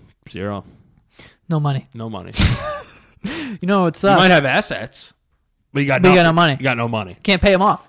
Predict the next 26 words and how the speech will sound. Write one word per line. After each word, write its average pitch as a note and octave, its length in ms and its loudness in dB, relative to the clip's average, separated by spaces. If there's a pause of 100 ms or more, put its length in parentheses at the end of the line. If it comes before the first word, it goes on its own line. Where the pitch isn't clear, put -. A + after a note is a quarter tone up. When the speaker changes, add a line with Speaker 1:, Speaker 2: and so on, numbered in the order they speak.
(460)
Speaker 1:
Can't A2+ 200 -10
do C3 140 -6
it. - 140 -10 (840)
Kids, G3+ 600 -4 (1160)
sixty-nine. - 760 -10 (920)
Speaker 2:
Imagine E3+ 220 -6
having G3+ 160 -4
sixty-nine D3+ 540 -6
kids. D3+ 380 -6
Speaker 1:
Oh, A#2 140 -10
my D2 220 -14
God! F2+ 380 -6 (540)
One D#3+ 200 0
of A3+ 60 -4
them's E3+ 160 -4
gotta D3 160 0
be C3 80 0
bound C3 300 2
to A#2+ 40 -8
be A2+ 80 -8
famous, G#2 520 -6
right? G2 240 -8 (400)
Speaker 2:
Yeah. A3+ 280 2 (1080)
Sixty-nine? A#3 560 -4
Uh, D4+ 220 -4 (100)
no. F3+ 320 -2